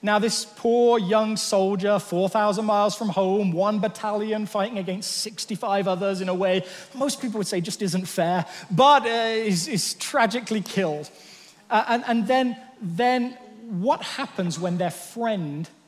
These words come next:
the other red coat, finds them? What do they want to know?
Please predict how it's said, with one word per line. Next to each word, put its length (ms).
the 120
other 380
red 280
coat, 220
finds 460
them? 200
What 260
do 80
they 140
want 380
to 80
know? 400